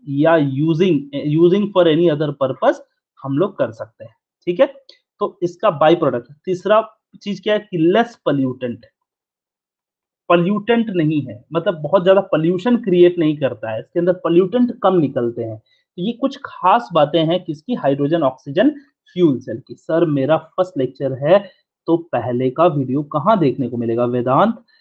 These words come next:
ये पहले का जो video होता है, वो आपको मिल जाएगा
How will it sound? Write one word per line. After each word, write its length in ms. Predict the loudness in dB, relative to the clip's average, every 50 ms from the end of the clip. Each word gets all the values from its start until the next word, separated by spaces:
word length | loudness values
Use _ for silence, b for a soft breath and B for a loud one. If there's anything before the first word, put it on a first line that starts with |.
| _ _ -4
ये 60 | -4
पहले 340 | -2 0 0 2 2 2 2
का 120 | 2 0
जो 140 | 0 0 0
video 360 | 0 0 -2 0 2 2 2
होता 340 | 2 2 -2 -2 -2 -2 2
है, 200 | 4 4 4 4
वो 260 | 2 -2 0 0 0
आपको 500 | 0 0 0 -2 -2 -2 -2 _ 0 2
मिल 260 | 2 2 0 0 -2
जाएगा 600 | -2 0 0 0 0 0 0 2 2 2 0 b